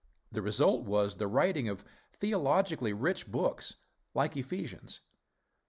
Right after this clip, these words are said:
One spiritual nugget toward the beginning of the book of Ephesians is found in Ephesians one four.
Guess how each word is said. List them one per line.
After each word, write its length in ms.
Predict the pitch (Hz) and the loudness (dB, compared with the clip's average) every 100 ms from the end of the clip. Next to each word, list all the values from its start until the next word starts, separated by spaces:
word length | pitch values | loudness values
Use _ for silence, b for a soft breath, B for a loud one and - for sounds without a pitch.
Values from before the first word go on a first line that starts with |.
| _ _ _ _ | _ _ _ _
One 260 | - 151 226 | -4 2 2
spiritual 480 | - - 135 - 113 | 2 2 2 2 -2
nugget 480 | 104 131 92 - - | 2 0 0 -2 -4
toward 260 | - 131 | 0 2
the 80 | 104 | 2
beginning 400 | 95 98 147 143 | -4 0 0 0
of 80 | 107 | -4
the 60 | |
book 220 | 95 107 107 | -2 -2 -2
of 60 | |
Ephesians 540 | 95 147 143 95 90 101 | -6 -2 -2 -2 -6 -6
is 140 | 101 | -6
found 260 | - 143 123 | -2 -2 -2
in 100 | 98 | -4
Ephesians 460 | - 120 104 104 | -2 -2 -2 -6
one 240 | 104 101 117 | -2 -2 -2
four. 480 | - 180 110 - | 2 2 2 -8